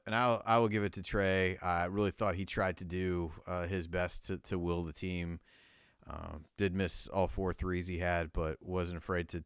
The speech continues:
to try to go inside. Led the team in assists, uh, and had ten points, all of which came in the first half, as I mentioned before. So, uh, I'll give him the Hoosier Hustle Award.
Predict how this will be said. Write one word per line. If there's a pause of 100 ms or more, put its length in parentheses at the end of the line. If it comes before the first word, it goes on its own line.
(140)
to
try
to
go
inside.
Led
the
team
in
assists, (500)
uh,
and
had
ten
points,
all
of
which
came
in
the
first
half,
as
I
mentioned
before.
So, (480)
uh,
I'll
give
him
the
Hoosier
Hustle
Award.